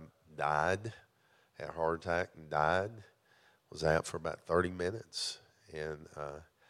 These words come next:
he went over, he told everyone, "We're gonna pray and raise us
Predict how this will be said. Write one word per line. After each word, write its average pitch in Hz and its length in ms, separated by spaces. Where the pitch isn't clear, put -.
he 87 60
went 85 200
over, 92 260
he 85 100
told 85 240
everyone, 87 580
"We're 82 120
gonna - 180
pray 90 340
and 82 120
raise 87 300
us 90 200